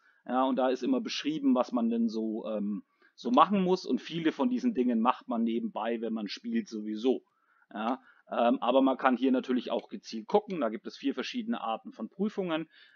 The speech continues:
äh, die man spielen kann, um Punkte für den Season Pass zu erreichen.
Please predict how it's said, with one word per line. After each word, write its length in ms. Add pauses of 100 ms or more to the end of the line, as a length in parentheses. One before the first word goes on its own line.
äh, 340
die 140
man 160
spielen 400
kann, 320
um 200
Punkte 340
für 100
den 140
Season 280
Pass 280
zu 140
erreichen. 520